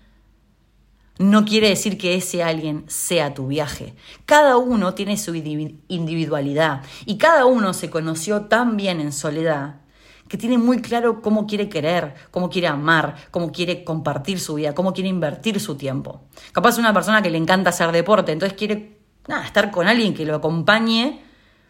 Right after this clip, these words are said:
en su individualidad, que también le guste lo mismo y que juntos puedan generar un proyecto donde ellos dos puedan generar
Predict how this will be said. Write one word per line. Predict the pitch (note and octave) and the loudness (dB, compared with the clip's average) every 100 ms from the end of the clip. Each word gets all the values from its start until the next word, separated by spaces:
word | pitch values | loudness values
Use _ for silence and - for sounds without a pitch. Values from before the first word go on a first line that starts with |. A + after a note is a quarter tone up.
| _ - | _ -2
en | F#3+ F3+ | 0 0
su | - G3+ G#3 | -2 -4 0
individualidad, | D4+ D4 A#3+ A#3 A#3 G#3 G3 A3 F#3 G#3+ - | 2 4 4 4 4 4 4 4 4 2 0
que | A3 | 0
también | G#3+ G#3+ C#4 E4 D#4 | 2 2 2 0 -2
le | A#3 | -2
guste | D4 - G3+ | -4 -2 0
lo | G3+ | 0
mismo | C#4 B3 F#3 F3+ A#3 - - | 0 0 -2 -4 -8 -14 -10
y | A#3+ | -6
que | A3+ A3 | -2 -2
juntos | - F4+ E4 G#3+ G#3+ G#3+ | -2 -2 0 2 2 0
puedan | - G#3 G#3 A#3+ A#3+ | -2 2 2 2 -4
generar | - F3 F#3 | -8 -4 -2
un | A3+ | 0
proyecto | F#3 F3 G#3 G3 A3+ | 2 0 0 0 2
donde | F#3+ F#3+ G3 F#3 | 2 2 -2 -2
ellos | G3+ E3+ | 0 2
dos | F#3 A#3+ A#3+ | 2 0 -2
puedan | - F3 G#3 | 0 0 0
generar | F3+ E3 E3 F#3 - | -4 -4 0 0 -2